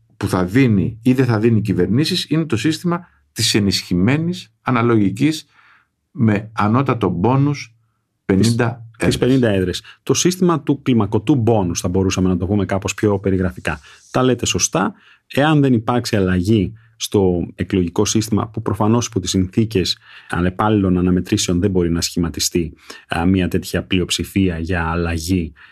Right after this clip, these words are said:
Speaker 2: του εκλογικού νόμου, το σύστημα που θα χρησιμοποιείται και σε πιθανές τρίτες εκλογές θα δίνει με αυτό περίπου το ποσοστό που είπαμε, το τριάντα εφτά τοις εκατό, αυτοδυναμία, κοινοβουλευτική πλειοψηφία δηλαδή.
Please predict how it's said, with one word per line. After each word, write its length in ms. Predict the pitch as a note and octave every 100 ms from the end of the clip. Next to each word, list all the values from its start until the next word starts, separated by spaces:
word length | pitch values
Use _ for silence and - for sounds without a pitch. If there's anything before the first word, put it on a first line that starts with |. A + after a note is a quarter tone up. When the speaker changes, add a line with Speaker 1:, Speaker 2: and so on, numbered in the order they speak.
| -
Speaker 2:
του 160 | F2
εκλογικού 500 | F2 F#2 E2 - F#2
νόμου, 420 | E2+ F#2 D#3+ A3 - _ _
το 100 | -
σύστημα 300 | B2 D3 -
που 80 | A2+
θα 80 | A2
χρησιμοποιείται 720 | G#2 F#2 G2 F2+ - A#2 A2+
και 140 | - G#2+
σε 120 | F#2+
πιθανές 340 | - F#2 G2+
τρίτες 260 | - G2 F2+
εκλογές 640 | E2+ E2+ F#2 F3+ F#3 - _ _
θα 400 | _ - A#2 - - _
δίνει 680 | - F#2+ A#2+ A#2+ F2+ F2 - _ _
με 200 | - G2+
αυτό 320 | F2+ - - C3
περίπου 300 | G2+ G2+ G2+
το 120 | G#2
ποσοστό 680 | - F2+ E2+ - F2 - _
που 120 | -
είπαμε, 260 | F#2 A#2 C#3+
το 60 | -
τριάντα 200 | F2 E2
εφτά 220 | - G#2
τοις 100 | -
εκατό, 500 | F2+ E2 E2 D3 - _ _
αυτοδυναμία, 920 | - - F#2+ F#2 F2+ F2+ F2+ C#2+ C#2+ _ _ _
κοινοβουλευτική 560 | - F2+ E2+ E2+ - G#2+
πλειοψηφία 540 | F#2+ - F2 F2+ D2+
δηλαδή. 400 | D2+ D2+ D2+ -